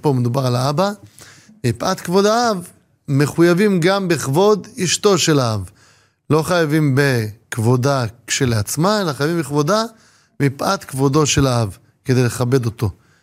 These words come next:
וכלפי מה הדברים אמורים? זה אתה צריך לדעת, יהודה,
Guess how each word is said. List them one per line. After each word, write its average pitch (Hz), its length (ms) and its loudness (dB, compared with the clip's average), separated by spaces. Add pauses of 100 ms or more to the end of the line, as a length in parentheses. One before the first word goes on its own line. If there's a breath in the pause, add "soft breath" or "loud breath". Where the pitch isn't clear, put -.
(560 soft breath)
וכלפי 156 440 -2
מה 170 160 0
הדברים 143 320 0
אמורים? 131 500 0 (520)
זה 156 280 2
אתה 147 140 -2
צריך 131 200 -4
לדעת, 131 380 -2
יהודה, 131 340 0